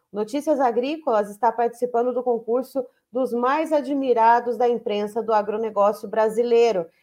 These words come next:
E fi-, a gente tra-, traz aqui essas informações pra você e pedimos pra que você vote no Notícias Agrícolas como canal digital e também como site nas nossas categorias que nós estamos indicados.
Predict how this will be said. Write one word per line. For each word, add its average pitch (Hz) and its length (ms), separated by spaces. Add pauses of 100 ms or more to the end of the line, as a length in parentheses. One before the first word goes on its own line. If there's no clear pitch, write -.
(140)
E 370 380 (280)
fi-, 269 200
a 240 80
gente 254 440
tra-, 254 280
traz 247 340
aqui 254 160
essas 233 260
informações 214 600
pra 208 160
você 180 440
e 262 60
pedimos 262 500
pra 247 160
que 247 120
você 233 340
vote 262 560
no 240 60
Notícias 214 520
Agrícolas 180 680 (360)
como 226 280
canal 220 460
digital 240 640
e 220 40
também 214 500 (200)
como 285 260
site 240 800 (280)
nas 202 260
nossas 202 360
categorias 220 580
que 220 80
nós 196 180
estamos 190 360
indicados. 233 680